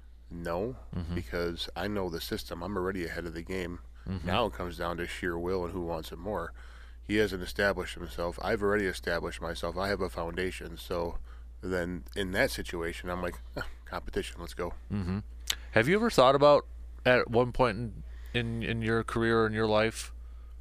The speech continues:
Speaker 2: to get in coaching? I mean, we talked about your buddies, defensive coordinator. Uh, have you ever thought at, at any point to pursue that avenue?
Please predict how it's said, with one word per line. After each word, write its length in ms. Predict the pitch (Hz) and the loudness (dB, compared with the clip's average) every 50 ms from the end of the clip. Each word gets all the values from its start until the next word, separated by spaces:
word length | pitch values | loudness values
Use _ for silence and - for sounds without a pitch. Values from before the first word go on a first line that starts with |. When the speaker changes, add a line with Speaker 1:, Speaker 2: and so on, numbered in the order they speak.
| - - - - | -12 -10 0 2
Speaker 2:
to 140 | 120 113 101 | 2 4 4
get 180 | 92 113 117 113 | 4 4 4 4
in 80 | 107 | 4
coaching? 440 | 107 120 120 113 - 123 123 127 123 - | 4 4 2 4 2 0 -2 -2 -2 0
I 60 | 104 | 0
mean, 180 | 107 110 107 107 | 2 2 2 2
we 60 | 110 | 2
talked 180 | - 123 117 113 | 4 6 6 6
about 140 | 110 110 101 | 6 4 2
your 100 | 104 95 | 2 4
buddies, 500 | 95 107 101 104 110 110 107 104 - - | 4 4 6 4 4 2 2 0 0 0
defensive 440 | - 104 104 110 113 107 - 107 - | 0 0 2 2 2 2 0 -2 0
coordinator. 640 | - 107 107 107 107 107 107 101 104 107 110 107 - - - - - - - - - - - | 2 2 2 4 4 2 4 4 4 4 4 2 2 -4 -10 -12 -12 -12 -12 -12 -12 -2 4
Uh, 200 | - 101 107 104 | 6 8 10 10
have 160 | 101 113 113 139 | 10 8 8 6
you 60 | 170 | 4
ever 140 | 190 214 190 | 4 4 8
thought 240 | - 139 123 92 | 10 10 12 12
at, 160 | 110 123 - - | 10 10 8 8
at 160 | 113 113 110 | 6 6 6
any 140 | 113 113 - | 4 2 2
point 280 | - 113 110 117 113 | 2 2 2 2 2
to 320 | - 117 104 95 90 67 - - - - - - | 2 4 4 4 4 2 0 -6 -10 -12 0 2
pursue 340 | - 104 - - - 117 117 | 4 4 4 4 2 4 6
that 160 | 123 127 127 | 8 8 8
avenue? 360 | 127 127 123 135 135 147 170 | 6 4 4 2 0 0 -2